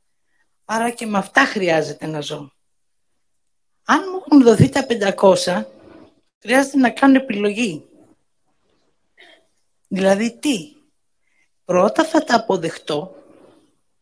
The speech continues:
και μετά θα δω αν έχω τη δυνατότητα εγώ να πάω στα εξακόσια ή στα χίλια ή στα χίλια πεντακόσια.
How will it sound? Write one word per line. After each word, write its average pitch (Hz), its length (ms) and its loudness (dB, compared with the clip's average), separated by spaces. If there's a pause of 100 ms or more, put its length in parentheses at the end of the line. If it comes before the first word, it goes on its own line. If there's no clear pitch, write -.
(1160)
και - 160 -8
μετά 180 280 -2
θα 220 180 -2
δω 208 140 0
αν 196 300 0
έχω 226 260 -2
τη 190 120 -14
δυνατότητα 170 800 -2
εγώ 160 300 2
να 202 200 -2
πάω 240 200 2
στα 220 200 -4
εξακόσια 175 680 -4
ή 214 40 -4
στα 202 200 -4
χίλια 247 360 -2
ή 220 40 2
στα - 180 -2
χίλια 240 280 -2
πεντακόσια. 196 760 -2